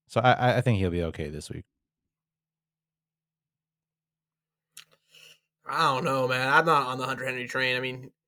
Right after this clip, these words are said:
Speaker 2: he's only posted, what, three double-digit games all year, um,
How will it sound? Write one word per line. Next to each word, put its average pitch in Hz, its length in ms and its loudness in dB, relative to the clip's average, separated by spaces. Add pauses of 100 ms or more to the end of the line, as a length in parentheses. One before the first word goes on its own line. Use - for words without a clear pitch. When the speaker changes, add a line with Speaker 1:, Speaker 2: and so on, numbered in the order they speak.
(920)
Speaker 2:
he's 143 180 2
only 165 220 6
posted, 143 440 2
what, 127 220 -6
three 139 320 -6
double-digit 135 500 -4
games 131 260 -4
all 123 140 -4
year, 123 460 -8 (720)
um, 85 600 -12